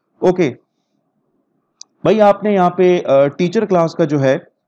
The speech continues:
पैरामीटराइज्ड कंस्ट्रक्टर कॉल किया है। कौन सा वाला? पैरामीटराइज्ड कंस्ट्रक्टर। तो चलते हैं टीचर क्लास के पैरामीटराइज्ड कंस्ट्रक्टर की डेफिनेशन के अंदर कि उसमें लिखा क्या है, लेकिन उससे पहले हम ये देखते हैं कि हम यहाँ पे इसको क्या वैल्यूज पास कर रहे हैं।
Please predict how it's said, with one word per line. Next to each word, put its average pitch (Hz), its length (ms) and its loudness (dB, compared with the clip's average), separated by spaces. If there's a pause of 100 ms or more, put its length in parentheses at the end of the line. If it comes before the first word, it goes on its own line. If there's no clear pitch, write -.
(180)
पैरामीटराइज्ड 185 840 0
कंस्ट्रक्टर 156 480 -4
कॉल 127 280 -2
किया 117 260 -6
है। 117 80 -6
कौन 165 240 -4
सा 196 140 0
वाला? 196 200 4
पैरामीटराइज्ड 151 720 0
कंस्ट्रक्टर। 123 460 -8 (400)
तो 156 100 0
चलते 185 300 0
हैं 247 100 -4
टीचर 220 280 -4
क्लास 208 260 0
के 208 80 -4
पैरामीटराइज्ड 165 680 -2
कंस्ट्रक्टर 147 440 -6
की 175 340 -4 (180)
डेफिनेशन 160 540 -2
के 151 100 -4
अंदर 156 180 -2
कि 180 100 -4
उसमें 170 220 -4
लिखा 180 260 0
क्या 131 200 -4
है, 120 60 -4
लेकिन 139 220 -4
उससे 220 240 -2
पहले 202 220 0
हम 180 180 -2
ये 190 80 0
देखते 165 280 -4
हैं 180 80 -6
कि 180 80 -4
हम 160 160 -2
यहाँ 147 140 -2
पे 151 140 -4
इसको 165 280 -2 (360)
क्या 269 180 2
वैल्यूज 160 380 0
पास 120 320 -4
कर 120 100 -6
रहे 120 140 -8
हैं। 120 100 -12